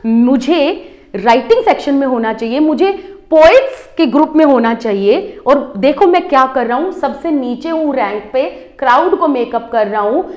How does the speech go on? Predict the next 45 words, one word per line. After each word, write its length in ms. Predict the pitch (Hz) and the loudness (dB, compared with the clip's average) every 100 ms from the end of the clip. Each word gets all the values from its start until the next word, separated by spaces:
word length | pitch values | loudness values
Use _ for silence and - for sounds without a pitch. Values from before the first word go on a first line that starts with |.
| - | -8
मेरे 280 | 233 254 311 | -2 0 0
अंदर 220 | 392 339 | 0 -2
इतना 300 | 311 285 359 | -4 -4 -4
talent 500 | 339 339 254 269 294 | -4 -4 -4 -4 -4
कूट 280 | 277 302 302 | -6 -8 -8
कूट 240 | 254 247 | -8 -8
कर 140 | 247 254 | -4 -4
भरा 320 | 240 240 196 | -2 -2 0
है 260 | 202 277 370 - - | 0 -2 -4 -8 -2
और 100 | 269 | 0
मेरे 340 | 277 294 370 | 2 0 -2
talent 500 | - 269 240 247 247 | -2 -2 -2 -6 -8
को 100 | 269 | -6
Gemini 440 | 254 277 262 294 339 | -4 -2 0 2 0
Studio 400 | - 262 214 254 | -2 -6 -4 -4
ने 100 | 320 | -4
वेस्ट 640 | 220 185 254 349 453 - | -4 -6 -4 -2 -4 -4
जाने 400 | 240 240 190 214 | -2 -2 -2 -6
दिया। 420 | 180 190 165 143 - - - | -6 -4 -4 -4 -10 -12 -2
एक 320 | 294 311 - 247 | -2 -2 -6 -2
ऐसे 340 | 294 302 480 | -2 0 0
department 520 | - 269 262 262 269 | 2 2 2 0 0
में 80 | 262 | 0
मैं 120 | 247 | -2
काम 280 | 247 214 220 | 0 0 -2
करके 340 | 220 220 226 | -4 -4 0
अपने 240 | 254 254 247 | -2 0 -4
literary 400 | 240 233 247 262 | -4 -4 -4 -2
talent 360 | 254 220 226 | -2 -2 -2
को 100 | 233 | -2
waste 380 | 226 226 233 233 | -2 -2 -4 -4
कर 120 | 226 | -4
रहा 160 | 208 226 | -2 -2
हूँ, 480 | 208 202 220 415 - - 233 | -2 -2 -2 -2 -4 -10 -6
वो 180 | 254 320 | -2 0
department 580 | 254 - 190 208 320 | -2 -2 -4 -2 -4
जो 80 | 330 | -4
बार्बर्स 500 | 349 196 180 175 190 | -4 -4 -6 -8 -8
and 140 | 190 - - - - | -6 -8 -10 -12 -2
perverts 420 | 233 214 208 208 | -2 0 -6 -8
को 180 | - 202 | -8 -4
ही 140 | 196 523 - - - | -2 -4 -4 -18 -6
suit 260 | 320 269 - | -4 -4 -8
करता 300 | - - - | -16 -14 -16
है। 320 | 147 - | -16 -20